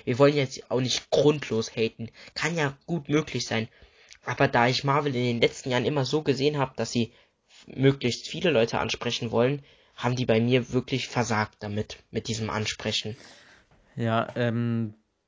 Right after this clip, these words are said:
Speaker 2: besonders was She-Hulk so ein bisschen angeht. Ich find, die, die Serie hat, wenn sie eine Zielgruppe haben will, dann ist es keine breit gefächerte. Das ist wirklich eine klar definierte Gruppe, weil ich mein,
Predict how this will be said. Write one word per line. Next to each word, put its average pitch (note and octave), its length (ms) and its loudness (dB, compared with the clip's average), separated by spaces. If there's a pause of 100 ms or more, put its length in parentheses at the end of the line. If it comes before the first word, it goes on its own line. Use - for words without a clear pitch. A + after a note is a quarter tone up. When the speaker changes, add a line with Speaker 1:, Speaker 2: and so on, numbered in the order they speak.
(140)
Speaker 2:
besonders C3+ 600 2
was C3 140 2
She-Hulk C3+ 380 0
so - 120 -6
ein A2 60 -2
bisschen A#2 240 -6
angeht. A#2 480 -4 (380)
Ich - 180 -10
find, C#3 440 -4
die, B2 80 -14 (240)
die C#3 120 -4
Serie B2+ 400 2
hat, - 360 -2 (640)
wenn C3 440 2
sie D3+ 100 2
eine C3+ 220 -2
Zielgruppe C3+ 560 -4
haben B2+ 260 -4
will, B2+ 180 -6 (300)
dann B2 140 -2
ist B2 140 -2
es A2+ 120 -4
keine A#2+ 240 -2
breit A2 320 -2
gefächerte. A2 540 -6
Das - 240 -10
ist A2+ 140 -6
wirklich A#2+ 340 -6
eine A#2 160 -4
klar A#2 200 -2
definierte A2+ 640 -6
Gruppe, A2 300 -8
weil G#2+ 80 -2
ich G#2+ 80 -12
mein, A2 160 -4